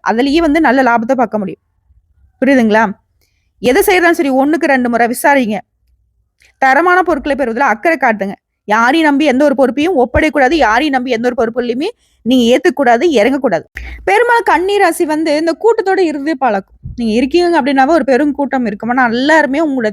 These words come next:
தேவைக்காக, நீங்க என்ன நினைச்சிருக்கீங்க, அவங்க எல்லாருக்கும் நம்மள பிடிச்சிருக்குப்பா அப்படின்னு நினைச்சிட்டு இருப்பீங்க. ஆனா அதுக்கெல்லாம் கிடையாது. உங்களை பிடிச்சவன் என்ன பண்ண போறான்? அவனோட தேவை, அவன் மண்டையை போட்டு கசக்கணும், தேடணும், அலையணும், அது எல்லா வேலையும் நீ பாத்துறல,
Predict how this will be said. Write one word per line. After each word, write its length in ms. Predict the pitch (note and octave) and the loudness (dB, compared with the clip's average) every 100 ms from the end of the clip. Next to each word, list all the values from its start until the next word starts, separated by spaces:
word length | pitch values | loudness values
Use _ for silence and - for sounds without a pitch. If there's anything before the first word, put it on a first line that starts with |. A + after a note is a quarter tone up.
| - | -4
தேவைக்காக, 520 | D#4 E4+ E4 - B3 | -2 -2 0 -2 -2
நீங்க 220 | B3 D4+ | -2 0
என்ன 120 | C#4+ | 0
நினைச்சிருக்கீங்க, 440 | D4+ B3+ A#3 B3 D#4 - - - | -2 -2 -6 -2 -2 -2 -20 -6
அவங்க 300 | F#3+ A#3 A3+ | -2 0 0
எல்லாருக்கும் 280 | C4 D#4 A4+ | 2 2 0
நம்மள 140 | F#4 A3+ | -2 -2
பிடிச்சிருக்குப்பா 580 | C4+ D4 F4 C4+ A3+ A3 | -4 -6 -6 -6 -2 -2
அப்படின்னு 260 | G3+ G#3+ | 0 -4
நினைச்சிட்டு 300 | G3 G3+ F#3 | -4 -6 -10
இருப்பீங்க. 240 | F#3 F#3+ - _ _ _ _ - | -14 -16 -16 _ _ _ _ -12
ஆனா 180 | - F4+ G#4 A3 | -2 2 2 2
அதுக்கெல்லாம் 540 | F#3+ C4+ D4+ E4 G#4 | 0 -4 0 -2 0
கிடையாது. 480 | F4+ F4 E4 C#4 B3 _ _ _ | 0 0 -2 -4 -8 _ _ _
உங்களை 200 | A#3 D4 | -4 -2
பிடிச்சவன் 380 | D#4+ - G4 F4 | 0 0 2 2
என்ன 120 | C#4 C#4+ | 2 2
பண்ண 200 | C#4 A3+ | 0 0
போறான்? 320 | A3+ G3+ - _ _ _ - | -2 -4 -8 _ _ _ -4
அவனோட 280 | F3+ D#4 F#4 | 2 2 2
தேவை, 360 | F#4+ E4+ D4 A#3 _ _ _ | 2 2 2 -2 _ _ _
அவன் 220 | G#3+ F4 | 0 2
மண்டையை 260 | D#4 D4 E4 | 0 0 -2
போட்டு 320 | D#4+ D#4 D#4 C4 | -2 -2 -4 -2
கசக்கணும், 600 | A3+ - F4+ D#4+ G3+ G#3 _ _ _ - | -4 -2 -4 -4 -6 -10 _ _ _ -2
தேடணும், 520 | D#4 D#4+ D#4 A3 A3+ | 2 4 2 0 -2
அலையணும், 480 | A3 A#3+ C#4 A#3+ A3+ | 0 2 2 -2 -2
அது 100 | A3+ F#4+ | 2 4
எல்லா 140 | F#4 G#4 | 4 4
வேலையும் 260 | F4 F4+ | 2 0
நீ 60 | F4 | -4
பாத்துறல, 480 | F4 C4+ A3+ A3 | -4 -6 -6 -6